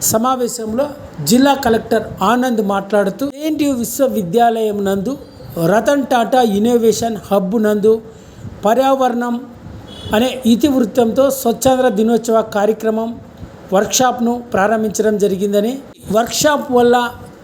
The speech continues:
విద్యార్థినులకు రతన్ టాటా ఇన్నోవేషన్ హబ్ నందు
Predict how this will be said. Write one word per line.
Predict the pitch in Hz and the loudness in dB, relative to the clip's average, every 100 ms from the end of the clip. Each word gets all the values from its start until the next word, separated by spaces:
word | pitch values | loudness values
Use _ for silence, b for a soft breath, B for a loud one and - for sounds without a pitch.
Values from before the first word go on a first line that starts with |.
| - - - - - 160 | -20 -18 -16 -14 -4 0
విద్యార్థినులకు | 196 262 285 247 233 254 240 233 269 269 - - - 190 | 2 2 0 0 0 0 2 0 -2 -6 -8 -16 -4 0
రతన్ | 202 277 269 269 | 2 2 0 0
టాటా | 233 208 240 233 - - - | 0 2 -2 -2 -10 -6 2
ఇన్నోవేషన్ | 220 277 269 240 - 240 214 208 | 4 4 4 2 0 -4 -4 -2
హబ్ | 202 190 214 | 0 2 2
నందు | 220 208 | 4 4